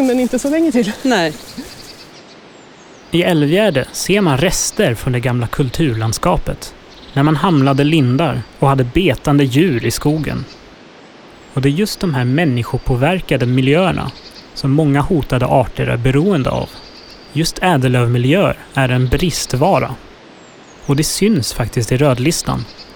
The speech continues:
Speaker 3: Det är många arter som är knutna till gamla lövträd som är rödlistade. Och bland dem finns linddynan.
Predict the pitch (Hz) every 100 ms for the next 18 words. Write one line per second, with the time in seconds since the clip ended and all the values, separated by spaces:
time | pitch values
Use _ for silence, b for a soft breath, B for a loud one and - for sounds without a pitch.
0 | - 131 127 180 151 208 170 143 135 117
1 | - 127 - 147 - 123 135 120 135 123
2 | 117 120 131 113 101 160 165 117 - -
3 | 139 131 139 104 - - 135 127 110 123
4 | - - 135 135 - - - - - -
5 | 127 143 175 147 120 117 - - 110 107
6 | - - - 131 143 113 110 117 151 -
7 | -